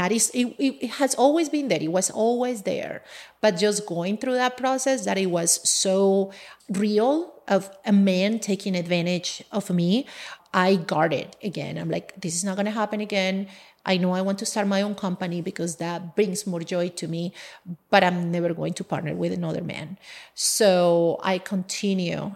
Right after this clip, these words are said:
in my journey. I was doing some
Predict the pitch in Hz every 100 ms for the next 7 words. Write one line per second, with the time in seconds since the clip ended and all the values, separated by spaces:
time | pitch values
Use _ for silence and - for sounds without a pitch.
0 | 226 190 180 170 175 175 175 170 180 175
1 | 175 170 175 - 170 175 175 - 170 175
2 | 175